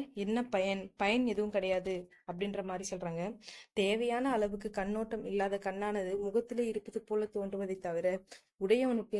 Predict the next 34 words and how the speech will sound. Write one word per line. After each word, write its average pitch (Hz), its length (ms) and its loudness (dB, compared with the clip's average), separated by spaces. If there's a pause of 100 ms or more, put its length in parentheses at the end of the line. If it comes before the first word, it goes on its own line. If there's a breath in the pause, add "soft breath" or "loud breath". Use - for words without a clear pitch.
அது 196 200 0
எந்த 190 240 0
நன்மையுமே 202 640 0
தராது. 180 420 0 (360)
சும்மா 196 260 -2
அதுவும் 240 320 2
ஒரு, 226 200 4 (520 loud breath)
இப்ப 233 160 -2
மரம்னா 240 360 4
கிளை 220 300 4
இருக்கும் 202 380 0 (260)
அப்படின்னு 202 340 -2
இருக்குல்ல, 196 240 2
பூ 196 160 -4 (140)
இருக்கும் 196 300 -2
இருக்குல்ல, 185 320 -4 (340 loud breath)
அது 185 160 2
மாதிரி 202 180 2
தான் 226 140 -2
சொல்றாங்க. 190 280 -4
அந்த 185 200 -2
மாதிரி 220 200 4
இருக்கிறது 202 420 -4
தான் 190 200 -6
தவிர 175 260 -2 (340 loud breath)
மத்தபடி 190 380 -2
அதனால 202 460 0 (100)
எந்த 196 280 -2
பயனும் 202 400 -2
கிடையாது 185 340 -2
அப்படின்றாங்க. 175 500 -4 (520 loud breath)
"உளப்போல் 220 500 4
முகத்தவன் 208 560 0
செய்யும் 190 500 -2